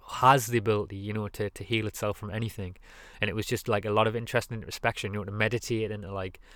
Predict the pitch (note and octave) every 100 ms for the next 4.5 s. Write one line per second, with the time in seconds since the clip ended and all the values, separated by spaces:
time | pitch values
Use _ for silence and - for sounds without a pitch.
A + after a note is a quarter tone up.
0 | - - - - - F#2 - C3 A#2 A2+
1 | G#2+ A2 A#2 A2 - - A2+ - B2 A#2
2 | A#2 - B2 B2 G#2 A2+ A2 F#2+ F#2+ G#2+
3 | G2 F2 G#2+ G2+ F#2+ - G#2+ F#2+ F#2 F#2
4 | A2+ A#2 F#2+ F#2 F#2